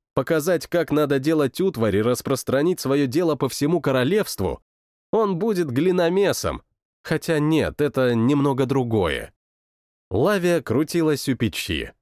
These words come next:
Сонные ребята уже подтягивались. Солнышко лизало окна.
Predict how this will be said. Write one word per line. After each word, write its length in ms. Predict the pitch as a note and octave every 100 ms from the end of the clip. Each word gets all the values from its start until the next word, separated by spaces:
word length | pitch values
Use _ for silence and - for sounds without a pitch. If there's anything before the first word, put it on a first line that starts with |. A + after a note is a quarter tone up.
| _ _
Сонные 500 | - - C#3+ C#3+ C#3
ребята 480 | C#3 D3+ F#3+ E3+ D3
уже 340 | - C#3 C3+
подтягивались. 1000 | B2+ B2 - D3 B2 F2+ D2+ C2+ A1+ - _ _ -
Солнышко 720 | - - G3+ E3+ D#3 - C#3+
лизало 480 | C#3 C3+ C#3+ B2+ B2
окна. 600 | G#2 F2+ - E2 B1